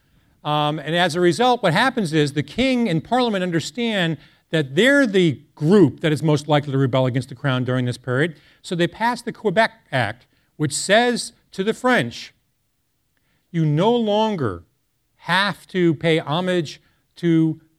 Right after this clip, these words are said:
the Church of England. You can be practicing Catholics. You don't have to take an oath of allegiance to the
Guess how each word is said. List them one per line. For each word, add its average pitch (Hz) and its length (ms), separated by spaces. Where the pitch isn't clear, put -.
the 151 80
Church 147 460
of 131 160
England. 104 400
You 151 160
can 180 600
be 202 200
practicing 165 640
Catholics. 117 640
You 127 80
don't 156 220
have 160 200
to 156 80
take 151 320
an 123 120
oath 147 260
of 147 80
allegiance 147 400
to - 100
the 131 140